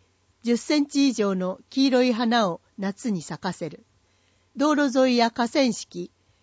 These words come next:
荒れ地や畑地などで生育する。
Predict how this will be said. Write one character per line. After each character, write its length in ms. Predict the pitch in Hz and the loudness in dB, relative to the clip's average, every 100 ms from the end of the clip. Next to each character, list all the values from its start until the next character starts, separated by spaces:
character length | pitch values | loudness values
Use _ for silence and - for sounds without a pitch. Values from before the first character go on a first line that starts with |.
| _ - | _ 0
荒 120 | 226 | 4
れ 140 | 269 | 4
地 200 | - 247 | 2 0
や 260 | 233 226 226 _ | 2 2 -2 _
畑 320 | 240 233 302 | -4 0 0
地 160 | - 262 | 2 2
な 160 | 269 | 2
ど 140 | 220 180 | 2 -2
で 240 | 170 165 - | -4 -6 -8
生 260 | - 208 | -2 0
育 200 | 180 - | -2 -6
す 180 | - 175 | -16 -14
る。 140 | 156 | -14